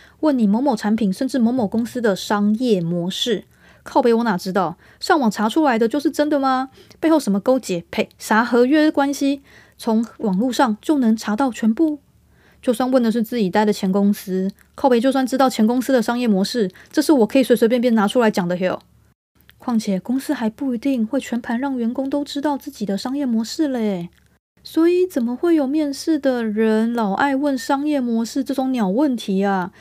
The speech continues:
想考验设计师对专案的了解度，还有很多问题可以问啊。所以，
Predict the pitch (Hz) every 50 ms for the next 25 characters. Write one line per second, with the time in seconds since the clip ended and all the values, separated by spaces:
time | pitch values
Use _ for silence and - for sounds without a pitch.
0 | - - - - - - 294 359 370 - 269 240 269 330 320 302 - 330 320 339
1 | 330 302 - 330 302 339 330 269 - 311 302 311 320 302 277 269 240 240 247 277
2 | 269 277 254 240 - 320 302 262 226 277 311 330 330 240 202 220 269 294 330 311
3 | 277 - 269 262 - - 311 320 277 262 320 330 311 302 302 302 294 294 302 320
4 | - _ _ _ _ _ _ _ _ _ _ _ _ _ - - 202 214 226 214
5 | 214 220 226 226 233 254